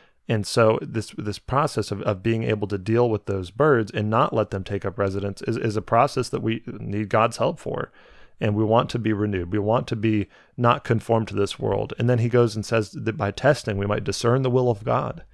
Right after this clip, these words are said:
And again, it goes back to that idea of seeking those things that are above. It's discovering what God's will is and to be able to, to execute it and to be able to set our mind on those things. But it first requires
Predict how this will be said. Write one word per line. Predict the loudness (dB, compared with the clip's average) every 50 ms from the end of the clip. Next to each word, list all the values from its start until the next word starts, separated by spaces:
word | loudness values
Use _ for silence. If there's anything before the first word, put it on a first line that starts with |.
| -20 -20 _ _ _ _ _
And | -4 -2 0 0
again, | 0 2 4 4 4 4
it | 2 4
goes | 4 4 4 4
back | 4 4 4 4 4 2
to | 0
that | 2 4 4
idea | 4 4 4 2 2 2 4 2
of | 2 0 -2 -4
seeking | -6 -6 -4 -4 -4 -2 -2 -2 0 2
those | 2 2 2 0
things | -2 -2 -2 0
that | 0 0 0
are | 2 0
above. | 0 2 2 2 2 2
It's | 0 -4 -6
discovering | -12 -8 -8 -6 -4 2 4 4 4 4 2 0 0 0
what | -2 -2 -2 -2
God's | 0 0 0 0 0 -2
will | -4 0 2 2 2 2 0
is | -4 -4 -8 -12 -14 -16 -18 _ -20 -20 -20 -20 -18 _ -6
and | -4 -2
to | -2 0
be | 2 4
able | 4 4 2
to, | 2 -2 -4
to | -6 -8 -8 -6 -2
execute | -2 -2 -2 -2 -8 -6 -2 -2 0 0
it | 0
and | -2 -2
to | -2
be | 0 0
able | 0 0
to | 0
set | 0 2 4 4
our | 4
mind | 2 2 2 2 2 2 0
on | 0 0
those | -2 -4 -4 -4
things. | -4 -2 -2 -2 -4
But | -6 -6 -8
it | -4
first | 0 0 0 0 0 -4
requires | -10 -10 -4 -2 0 0 0 0 -2 -4 -6 -10